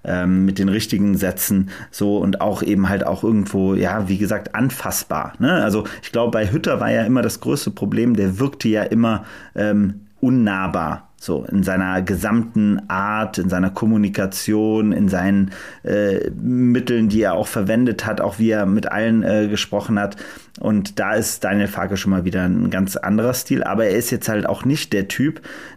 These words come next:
der wie so ein, äh, Marco Rose dann eben halt, äh, von den Jungs redet und dem Marco und dem, äh, Christoph und dem Hoffi und, äh, dem, dem Prel, ne? Sondern, äh, der, wo man schon das Gefühl hat, der ist trotzdem eine Autoritätsperson,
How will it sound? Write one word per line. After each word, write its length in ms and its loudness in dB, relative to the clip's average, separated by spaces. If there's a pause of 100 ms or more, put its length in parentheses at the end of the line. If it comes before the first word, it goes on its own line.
der 100 2
wie 100 4
so 220 2
ein, 160 4
äh, 840 0
Marco 380 0
Rose 380 2
dann 220 2
eben 340 2
halt, 300 0
äh, 320 2
von 180 -2
den 160 4
Jungs 380 2
redet 320 2
und 240 2
dem 260 4
Marco 560 0
und 240 2
dem, 240 2 (300)
äh, 260 0
Christoph 600 -2
und 240 0
dem 220 2
Hoffi 380 2
und, 400 0
äh, 280 2
dem, 380 2 (180)
dem 160 2
Prel, 560 0
ne? 240 0 (320)
Sondern, 460 2
äh, 160 -2
der, 460 0 (140)
wo 120 0
man 140 2
schon 160 0
das 140 0
Gefühl 300 0
hat, 100 0
der 80 2
ist 140 -2
trotzdem 280 -2
eine 120 2
Autoritätsperson, 1000 0